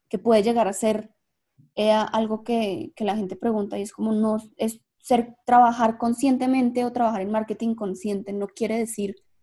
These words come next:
que entonces yo tenga que trabajar solo con fundaciones o con temas de responsabilidad social o con temas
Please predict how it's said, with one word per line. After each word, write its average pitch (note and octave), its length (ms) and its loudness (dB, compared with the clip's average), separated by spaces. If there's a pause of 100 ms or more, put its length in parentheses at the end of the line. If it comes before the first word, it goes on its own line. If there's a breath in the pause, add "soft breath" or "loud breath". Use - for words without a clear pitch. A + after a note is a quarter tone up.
(380)
que A#3 80 0
entonces G#3+ 340 0
yo G#3+ 120 -2
tenga A3 160 0
que A3 100 -4
trabajar G#3+ 340 0
solo G#3 280 -2
con A3 160 -2
fundaciones G3+ 840 -4
o G#3+ 140 -2
con G3 320 -8 (300)
temas G#3 280 0
de G#3 60 2
responsabilidad G3+ 720 -2
social G3 480 -2
o G3+ 120 -2
con F#3+ 180 -8
temas F#3 540 -6